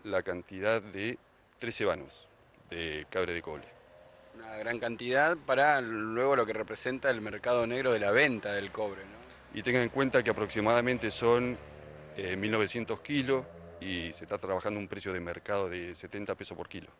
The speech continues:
Speaker 2: Claro, una, una gran cantidad que le reditúa a estas bandas. Eh, ¿ya habían tomado intervención en otros hechos en, en otras partes de yacimientos petroleros?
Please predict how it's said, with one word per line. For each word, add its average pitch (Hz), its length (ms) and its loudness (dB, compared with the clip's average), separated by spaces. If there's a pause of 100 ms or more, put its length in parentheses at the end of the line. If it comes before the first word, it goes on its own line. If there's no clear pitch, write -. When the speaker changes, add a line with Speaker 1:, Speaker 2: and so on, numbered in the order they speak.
(420)
Speaker 2:
Claro, 95 180 -20
una, 101 260 -18
una 104 180 -12
gran 107 180 -4
cantidad 110 400 -4
que 107 100 -8
le 104 140 -2
reditúa 107 640 4
a 107 60 4
estas 110 260 -2
bandas. 139 360 2 (300)
Eh, 123 180 -2
¿ya 160 140 4
habían 165 300 2
tomado 147 240 4
intervención 135 540 0
en 131 100 0
otros 127 560 4
hechos 127 360 2
en, 120 520 2 (280)
en 117 60 -2
otras 127 240 0
partes 127 400 0
de 120 640 2
yacimientos 107 440 -6
petroleros? 127 480 -14